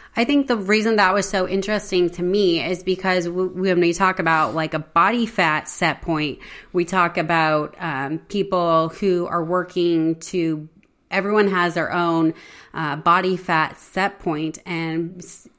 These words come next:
it takes a lot of work to kind of get to a different body fat set point. Just like it takes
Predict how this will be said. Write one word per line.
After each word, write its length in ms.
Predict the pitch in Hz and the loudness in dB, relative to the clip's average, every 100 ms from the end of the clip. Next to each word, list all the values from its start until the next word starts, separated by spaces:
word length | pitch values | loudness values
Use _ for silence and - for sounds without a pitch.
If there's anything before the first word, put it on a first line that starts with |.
| - | -10
it 200 | 180 180 | -8 -6
takes 280 | 214 214 | -8 -6
a 80 | 190 | -6
lot 320 | 175 165 180 | -2 2 2
of 160 | 180 165 | 0 -4
work 600 | 156 165 240 247 - - | -4 0 2 2 0 -12
to 440 | - 190 185 165 156 | -10 -4 -2 -2 -4
kind 300 | - 185 175 | -8 -4 -4
of 140 | 160 | -4
get 240 | 175 175 - | -6 -6 -6
to 260 | 180 170 156 | -4 -4 -6
a 100 | 165 | -8
different 580 | 175 185 185 170 151 - | -6 -6 -4 -6 -6 -2
body 300 | 151 160 170 | 0 0 -4
fat 380 | 170 151 - | -2 -2 -2
set 340 | - 220 226 226 | -6 -6 -6 -6
point. 380 | 170 - - - - - - _ | -8 -10 -18 -20 -20 -20 -20 _
Just 340 | - 254 285 285 | 0 0 2 0
like 200 | 262 240 | 2 0
it 160 | 226 | -4
takes 520 | - - 190 226 - | -6 -8 -6 -8 -10